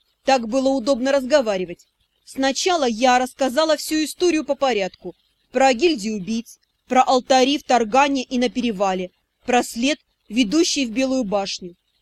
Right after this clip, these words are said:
про то, что этой ночью мы собираемся очистить от жертвенников империю. Потом мы отвечали на вопросы,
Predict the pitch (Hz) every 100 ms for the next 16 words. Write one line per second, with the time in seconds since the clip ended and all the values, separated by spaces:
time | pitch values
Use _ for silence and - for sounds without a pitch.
0 | _ - 269 269 - 359 370 _ _ _
1 | - - 302 - 302 311 285 277 294 330
2 | - 254 254 262 214 269 285 254 262 247
3 | - - 311 269 - 240 202 185 302 -
4 | 269 262 262 285 262 254 196 180 165 -
5 | _ _ _ _ _ - 254 - 330 311
6 | 269 277 254 254 - 285 269 262 269 262
7 | 233 208 - 185